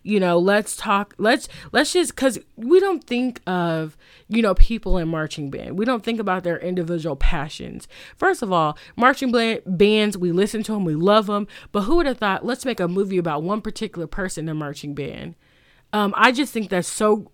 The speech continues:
creative. I think that's so innovative. And I don't think this movie gets as much credit as it deserves because that's just an original concept. And you cannot down something like that because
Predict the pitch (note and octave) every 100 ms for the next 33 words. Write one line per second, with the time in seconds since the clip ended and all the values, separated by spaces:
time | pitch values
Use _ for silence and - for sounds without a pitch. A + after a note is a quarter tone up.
0 | _ F#3+ - G3 F3 G#3 A#3+ A3+ G#3+ F3+
1 | F3+ F#3 E3+ E3 - E3 - G3 A3 G#3
2 | G3 G3+ - F3 D#3 - - - G#3 A3+
3 | A3 G3 F3+ F#3+ F#3+ F3+ E3+ E3+ - D#3+
4 | E3+ D#3+ - - - _ - G#3+ G3 -
5 | E3 D#3 D#3+ E3 D#3 C#3 D3+ C3+ D3+ D#3+
6 | F3 E3 - - - - - A#3+ B3 C4
7 | - - G#3+ G3 G3+ G3 A3+ A#3 A#3 D4
8 | D#4 G3 F3 F3 F#3+ A#3 - C#4+ B3+ G#3
9 | F#3+ F#3+ G3 - - - _ _ _ _
10 | _ _ - F#3 G3+ A#3+ C#4+ A3+ F#3+ D#3+
11 | D3+ C#3+ C#3+ - - F3 F#3 E3+ D#3+